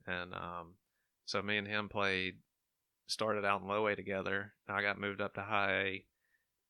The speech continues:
played a couple games, and he got moved up to high A. So, like, I was on, like, the track to kinda, like,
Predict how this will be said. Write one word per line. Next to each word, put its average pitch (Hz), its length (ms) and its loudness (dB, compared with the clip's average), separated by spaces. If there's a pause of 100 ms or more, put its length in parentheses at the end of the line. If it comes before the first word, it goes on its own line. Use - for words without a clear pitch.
(140)
played 101 200 2
a 98 40 -2
couple 107 260 -6
games, 101 360 -2
and 95 100 -20
he 104 100 0
got 98 220 0
moved 95 180 -10
up 98 140 -6
to 104 80 -14
high 95 380 -6
A. 92 60 -8
So, 95 440 0 (680)
like, 92 260 -6 (240)
I 110 120 2
was 107 120 -2
on, 113 220 -4
like, 98 160 -6
the - 80 -20
track 101 380 4 (800)
to - 100 -8
kinda, 101 300 -6
like, 92 180 -2